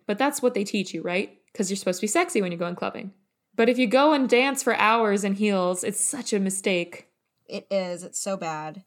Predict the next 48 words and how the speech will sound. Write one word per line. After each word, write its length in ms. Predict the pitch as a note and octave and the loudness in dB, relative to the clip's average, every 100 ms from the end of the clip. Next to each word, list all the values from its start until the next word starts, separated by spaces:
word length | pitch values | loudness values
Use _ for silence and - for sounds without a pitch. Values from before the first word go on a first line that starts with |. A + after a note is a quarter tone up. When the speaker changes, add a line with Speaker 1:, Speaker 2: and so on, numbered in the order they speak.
| - | -6
Speaker 1:
And 140 | G3+ | 0
I 80 | G3+ | 2
have 100 | G3+ | 4
made 200 | G#3+ B3 | 4 2
that 140 | A#3 G3+ | 2 -2
mistake. 560 | F#3 - F3+ F3+ - _ | -4 -4 -6 -8 -20 _
Speaker 2:
Yep. 300 | G#3+ F#3 F3+ _ _ | -10 -8 -10 _ _
Speaker 1:
And 160 | G3 F#3+ | -2 -2
it 100 | F#3+ | -2
was 140 | G3+ | -2
rough. 480 | G#3+ A#3+ A3+ - - | 0 0 0 -8 -10
And 140 | G3 F#3+ | -4 0
by 120 | G3+ | 2
the 100 | A3 | 2
end 100 | B3+ | 2
of 60 | B3 | 2
the 60 | |
night, 240 | G3+ G#3 G#3+ | 2 4 4
I 60 | |
just 180 | G3 G3+ | 2 0
had 140 | A3+ G#3 | -2 0
to 240 | G3 F#3+ F#3 - | 2 0 -2 -2
walk 280 | G3 G3+ G#3 | 2 2 2
in 60 | |
my 100 | G3+ | -2
sock 320 | G3 G3+ F#3+ - | -2 0 0 -2
feet 240 | G#3 G3+ | -4 -2
down 180 | F#3+ F#3+ | -2 -2
the 80 | F3 | -2
road, 280 | F#3 F3+ | 0 0
you 80 | F3 | -2
know? 280 | F3 F3 G3 | -6 -6 -8
'Cause 160 | - F#3+ | -12 -8
I 60 | F3+ | -6
was 120 | F3 | -6
like, 100 | - | -4
"I 40 | |
Speaker 2:
Yep. 160 | F#3+ G#3+ | -2 -2
Speaker 1:
can't 200 | B3+ - | -4 -4
wear 160 | G#3 A3+ | -2 0
these." 420 | A3+ - - - | -2 0 -2 -2
<laughs> 40 | _ _ _ | _ _ _
Speaker 2:
Yeah. 420 | A#3 C#4+ D#4+ A3 - | -2 0 2 -2 -2
Uh, 260 | G#3+ B3 A#3 | 0 2 2
you 100 | B3+ | 0
know, 140 | D#4 | 0
they 160 | C#4+ C#4 | 0 -2
sell 640 | - D4 D#4 C#4 A3 - | -4 -4 -2 0 -2 -4